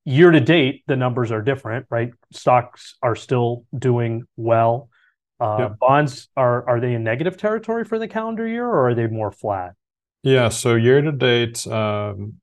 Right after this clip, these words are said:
Speaker 2: U S stocks, Russell three thousand up ten and a half percent, M S C I World ex U S up three point six,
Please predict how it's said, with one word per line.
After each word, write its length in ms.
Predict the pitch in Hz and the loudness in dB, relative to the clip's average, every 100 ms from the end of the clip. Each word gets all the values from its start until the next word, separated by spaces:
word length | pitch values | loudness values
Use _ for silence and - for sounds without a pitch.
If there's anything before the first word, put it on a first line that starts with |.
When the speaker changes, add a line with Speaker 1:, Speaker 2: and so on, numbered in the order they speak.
| 131 | -10
Speaker 2:
U 260 | 120 120 | -4 0
S 140 | 117 117 | 0 -2
stocks, 480 | - 120 117 117 | -2 -2 -2 -4
Russell 260 | 120 107 113 | -6 -4 -4
three 200 | - 107 | -4 -4
thousand 500 | 151 147 139 127 120 | 0 0 0 0 -6
up 140 | 113 - | -6 -8
ten 200 | 117 113 | -6 -4
and 80 | |
a 60 | 110 | -4
half 280 | 110 104 - | -4 -4 -6
percent, 640 | 104 - 127 120 117 117 117 _ - | -12 -8 -6 -2 -2 -4 -10 _ -6
M 140 | 113 | -2
S 140 | 110 - | -2 -2
C 100 | 113 | -2
I 60 | |
World 300 | 110 113 107 | 0 0 0
ex 240 | 104 - - | -4 -6 -4
U 160 | 107 | -2
S 400 | 107 107 - - - | 0 -2 -6 -14 -10
up 220 | 110 - | -10 -10
three 220 | - 98 - _ _ | -6 -6 -6 _ _
point 300 | 110 101 - | -8 -8 -10
six, 640 | - 139 139 - - - | -6 -4 -4 -6 -12 -12